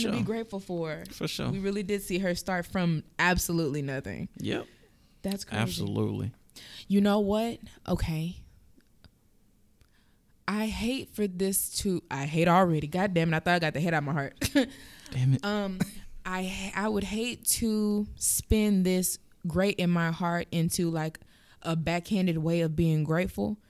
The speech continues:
Speaker 1: but that's how it is in life sometimes, so that I'ma lean into that. I recently received some news from, um, extended members of my family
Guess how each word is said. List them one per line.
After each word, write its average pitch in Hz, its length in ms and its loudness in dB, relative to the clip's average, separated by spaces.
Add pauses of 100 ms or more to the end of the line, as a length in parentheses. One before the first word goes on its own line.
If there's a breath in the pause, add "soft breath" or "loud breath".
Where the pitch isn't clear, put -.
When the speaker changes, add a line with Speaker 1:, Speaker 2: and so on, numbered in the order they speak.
(600 soft breath)
Speaker 1:
but 156 160 2
that's 175 220 0
how 180 220 2
it 160 80 4
is 170 180 6
in 160 180 2
life 180 200 2
sometimes, 202 560 4
so 160 100 2
that 156 180 0
I'ma 160 220 2
lean 156 240 4
into 147 220 2
that. 135 240 -4 (1120)
I 165 80 4
recently 220 640 0
received 185 420 0
some 170 220 4
news 147 460 2 (600 soft breath)
from, 170 520 0 (180)
um, 156 400 0
extended 180 440 2
members 160 540 2 (280)
of 170 220 2
my 151 240 0
family 190 640 2